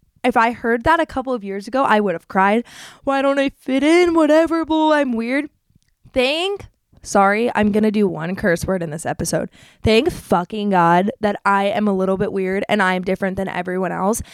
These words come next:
And maybe you feel like that too. And we should be real and put out this realness. We should sh-, show everyone that we're a little bit weird. We're a little bit different. And I'm not gonna enjoy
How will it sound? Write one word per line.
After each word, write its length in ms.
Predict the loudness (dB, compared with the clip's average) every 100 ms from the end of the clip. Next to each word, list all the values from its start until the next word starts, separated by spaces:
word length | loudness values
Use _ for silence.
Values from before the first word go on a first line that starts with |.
| -12 -2
And 200 | 0 2
maybe 260 | 0 2
you 240 | 0 0 -4
feel 220 | 0 2
like 160 | 2
that 200 | 2 0
too. 300 | 0 2 2 4
And 160 | 0 -2 -10
we 400 | -4 2 4 2
should 380 | 0 -2 -2 -10 _ _
be 240 | -4 0 0
real 380 | 0 0 -2 -4
and 200 | -8 -8
put 300 | -12 -2 -2 2
out 240 | 0 0
this 220 | -6 -8
realness. 420 | -8 -8 -8 -10 -6
We 80 |
should 220 | -2 -2 -4
sh-, 200 | -2 -2 -2 -12
show 300 | 0 2 2
everyone 420 | 0 0 0 0
that 140 | -2
we're 180 | 0 0 0
a 40 |
little 260 | -2 -2 -2
bit 140 | -4
weird. 340 | -6 -8 -8 -12 -20 -4
We're 200 | 0 0
a 20 |
little 300 | 0 0 0
bit 120 | -2
different. 380 | -6 -4 -4 -4
And 120 | 0
I'm 140 | 0 0 -2
not 300 | 2 2 2
gonna 140 | -2
enjoy 480 | 0 0 2 2